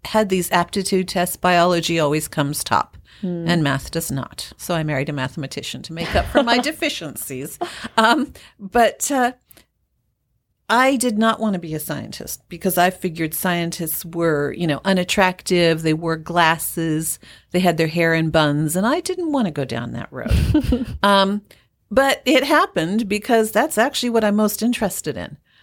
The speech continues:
Speaker 2: Yeah.
Speaker 1: Um, I wanted, at first I thought I'd like to be a physician, um, but I come from the generation when women were told, "You can't be a physician unless you,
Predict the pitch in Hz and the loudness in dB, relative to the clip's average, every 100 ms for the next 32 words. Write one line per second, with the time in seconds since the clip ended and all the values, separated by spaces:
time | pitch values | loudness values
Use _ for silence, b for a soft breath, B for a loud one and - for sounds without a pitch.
0 | b 208 185 170 175 - b - 220 220 | b -4 0 2 0 -8 b 0 2 4
1 | 233 302 359 - - 214 - 262 262 262 | 4 4 2 0 0 0 0 -2 0 -2
2 | 247 208 190 - 180 170 175 - - 180 | 0 0 2 0 -2 0 -2 -2 -6 -4
3 | 180 - 180 160 156 180 226 - _ b | -4 -2 0 0 -2 -4 -4 -6 _ b
4 | b b _ - 175 175 170 190 202 - | b b _ -4 0 0 -2 0 2 4
5 | 202 208 226 254 226 - 220 214 220 214 | 4 2 2 2 0 2 2 4 2 2
6 | 214 220 185 170 - 175 175 175 - 175 | 2 2 0 -4 -4 -4 -4 -6 -8 -6
7 | 180 175 170 175 180 b b b b b | -2 0 0 0 -2 b b b b b
8 | _ - 202 202 196 190 190 208 185 185 | _ 0 4 4 4 2 0 2 2 2
9 | - 202 - 254 233 214 190 170 156 156 | -2 -8 -2 -2 0 2 2 2 0 2
10 | 143 - 143 131 170 165 165 - 165 165 | 0 -2 -4 -2 2 2 0 -4 -4 0
11 | 165 165 | 2 2